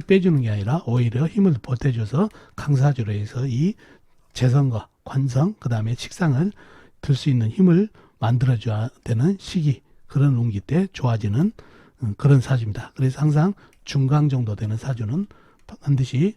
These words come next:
운기 대입을 잘해야 된다는 거, 유심히 잘 봐야 된다는 거. 그러니까 사주 형국을 파악할 때 사주의 강약을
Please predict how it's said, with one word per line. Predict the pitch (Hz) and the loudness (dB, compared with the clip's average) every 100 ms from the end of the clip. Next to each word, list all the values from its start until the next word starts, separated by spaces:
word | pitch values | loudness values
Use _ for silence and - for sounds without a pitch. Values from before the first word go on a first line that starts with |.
| - | -2
운기 | 143 151 123 120 - | 2 2 2 -2 -2
대입을 | 135 123 104 156 | 0 0 0 -4
잘해야 | 202 - 123 123 | -6 -10 -2 -2
된다는 | 113 104 92 95 | -2 -6 -6 -8
거, | 92 117 - - - | -10 -14 -18 -20 -6
유심히 | 123 - 123 110 | -4 0 -2 -2
잘 | - 113 | -6 -6
봐야 | 107 | -4
된다는 | 104 98 95 95 95 | -6 -8 -6 -6 -4
거. | 104 202 - - - - | -2 -2 -4 -20 -20 -10
그러니까 | - 151 147 135 202 185 | 4 6 6 4 2 2
사주 | - 190 190 165 | -2 0 2 2
형국을 | 180 185 170 127 _ | 4 4 2 0 _
파악할 | 175 175 131 | -2 0 0
때 | 135 180 - - _ | 2 0 0 -18 _
사주의 | - - 180 147 | -8 -4 0 -2
강약을 | - 139 139 131 120 208 | 0 0 2 2 2 0